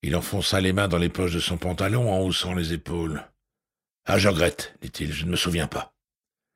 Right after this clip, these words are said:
L'homme souriait à demi, comme pour l'encourager. « Faites un effort, monsieur. Cette photo vous a fait gagner de l'argent. »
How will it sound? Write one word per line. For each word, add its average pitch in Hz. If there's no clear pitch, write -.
L'homme 78
souriait -
à 60
demi, 50
comme 78
pour 80
l'encourager. « 71
Faites 123
un 143
effort, 170
monsieur. 113
Cette -
photo 131
vous 147
a 117
fait 110
gagner 98
de 101
l'argent. » 82